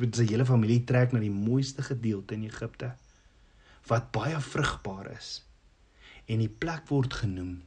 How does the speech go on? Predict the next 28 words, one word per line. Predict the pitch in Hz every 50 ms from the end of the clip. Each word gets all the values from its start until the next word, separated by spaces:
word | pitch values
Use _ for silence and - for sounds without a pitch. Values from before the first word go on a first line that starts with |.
| - _ -
drawing | - 101 113 123 135 143 139 135 131 123 117
neer. | 101 92 87 87 85 85 85 - - - - - _ - _ _ - - _ _ _ _ _ - _ _ _ - _ _ - - - - - -
Met | - 139
ander | 156 170 190 185
woorde, | 175 175 165 156 135
die | 117 135 151
wat | 180 180 170 165
in | 151 139
verbond | 147 139 107 - 101 104 117 117 107 101
wandel | 101 98 107 110 110 101
saam | 98 - - - 110 110 117
met | 117 117 - -
Abba, | 92 - 101 101 104 - - - - - - - - - _ - - - -
sal | - - 127 139
die | 143 123
beste | 107 131 143 160 160 - - - 156
porsie | 123 - - - 143 135 131 127 123 - - - 110
ontvang, | 95 101 95 - - 117 113 117 113 - -
die | 160
mooiste | 156 143 139 151 180 185 151 - - - 139 123
van | 143 156 160
die | 151
mooi, | 139 143 151 156 131 113 - - - - - 147
en | 151
beskerm | 139 147 135 - - - - 185 190 147 123 110 117 120
en | - 160 151 139
sal | 127 - - 151 147 127 - -
voorsien | 131 127 120 110 - - - - - - - - - 147 131 117 110 101